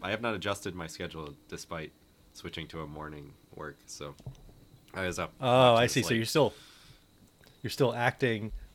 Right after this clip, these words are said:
Speaker 2: like
Speaker 1: Yeah.
Speaker 2: you don't have to go to work in the morning, even
Speaker 1: <laughs> Yeah,
Speaker 2: though you do.
Speaker 1: ins-, instead of going to bed at a reasonable time, I've decided to not do that, and now I just
Speaker 2: <laughs>
Speaker 1: don't sleep as much as I should.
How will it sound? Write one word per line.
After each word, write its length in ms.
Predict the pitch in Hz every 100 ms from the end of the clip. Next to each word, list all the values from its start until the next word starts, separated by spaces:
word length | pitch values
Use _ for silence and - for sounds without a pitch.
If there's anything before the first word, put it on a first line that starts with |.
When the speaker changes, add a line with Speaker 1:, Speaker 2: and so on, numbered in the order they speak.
| 123
Speaker 2:
like 360 | 123 110 -
Speaker 1:
Yeah. 280 | 98 92 82
Speaker 2:
you 80 | 120
don't 240 | 107 117
have 220 | 120 120 -
to 80 |
go 120 | 110 104
to 60 |
work 240 | 101 110 -
in 80 |
the 60 | 101
morning, 320 | 104 101 101
even 120 | 107
Speaker 1:
<laughs> 20 | 98
Yeah, 40 |
Speaker 2:
though 40 | 107
you 180 | 95 131
do. 80 | 101
Speaker 1:
ins-, 160 | 85 - 143 - 160
instead 340 | - 113 - 127
of 220 | 120 101
going 320 | 110 117 110
to 100 | 98
bed 200 | 98 101
at 100 | 98
a 60 | 92
reasonable 420 | 95 92 85 85
time, 360 | - 87 85 80
I've 180 | 82
decided 360 | 85 85 90 87
to 100 | - 78
not 320 | 85 85 -
do 100 | 80
that, 300 | 78 76 73 -
and 100 | 80 80 78 -
now 180 | 80 80 78
I 80 |
just 200 | 82 - - - - -
Speaker 2:
<laughs> 160 | 185 -
Speaker 1:
don't 220 | - 151
sleep 400 | - 160 123 82
as 280 | - 82 -
much 160 | 71
as 120 | - -
I 60 |
should. 240 | - -